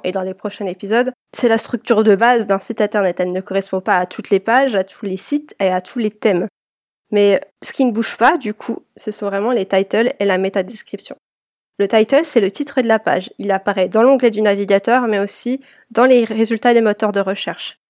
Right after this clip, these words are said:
Par contre, il n'apparaît pas sur la page de votre site internet, c'est-à-dire qu'il n'est pas lisible par le, l'internaute.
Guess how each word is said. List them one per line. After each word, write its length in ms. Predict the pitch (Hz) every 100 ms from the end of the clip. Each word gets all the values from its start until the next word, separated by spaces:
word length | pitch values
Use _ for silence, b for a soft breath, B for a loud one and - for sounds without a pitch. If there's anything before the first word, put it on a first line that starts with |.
| -
Par 180 | 226 226
contre, 300 | 320 330 214 240 -
il 140 | 214
n'apparaît 440 | 214 214 214 208 202
pas 160 | 254
sur 240 | 277 269 226
la 100 | 202
page 240 | 233 254
de 80 | 208
votre 240 | 202 -
site 200 | - -
internet, 360 | 208 196 180 185
c'est-à-dire 440 | 214 - 190 214
qu'il 160 | - 202
n'est 60 |
pas 120 | 196 226
lisible 320 | 202 240 226
par 240 | 190 185
le, 120 | 196 - -
l'internaute. 560 | 190 190 175 - -